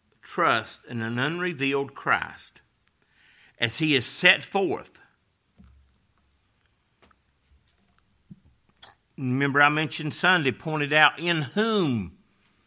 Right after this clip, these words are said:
we have redemption." Here it says, Ephesians one thirteen, "In whom?" Not in what, in whom? "You also trusted."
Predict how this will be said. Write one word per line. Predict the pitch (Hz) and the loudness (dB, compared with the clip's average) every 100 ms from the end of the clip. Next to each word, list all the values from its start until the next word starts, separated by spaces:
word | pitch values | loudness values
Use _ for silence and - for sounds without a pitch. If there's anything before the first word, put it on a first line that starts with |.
| _ | _
we | - 123 | -4 2
have | 139 135 | 6 6
redemption." | 113 113 120 107 - 104 | 6 2 0 -2 -8 -8
Here | 98 156 | -2 0
it | 131 | 0
says, | - 151 170 | -2 0 0
Ephesians | 170 147 156 127 131 | -2 -2 -2 -2 -6
one | 117 143 | -2 -2
thirteen, | 123 135 123 143 147 175 175 - - - | 0 0 0 -4 -4 -6 -10 -20 -14 -4
"In | 165 156 | 0 4
whom?" | 180 214 151 90 - _ _ _ _ _ _ _ _ _ _ - | 6 6 4 0 -8 _ _ _ _ _ _ _ _ _ _ -12
Not | 104 123 | -4 -2
in | 160 175 | -2 -2
what, | 139 139 151 160 | 4 8 8 8
in | 151 156 | 0 0
whom? | 180 190 131 73 - _ _ _ _ _ _ _ | 2 2 0 -4 -14 _ _ _ _ _ _ _
"You | 123 127 147 | -4 -2 4
also | 190 220 - 180 | 4 4 2 2
trusted." | 131 160 147 - - - - | 2 4 4 2 -10 -16 -20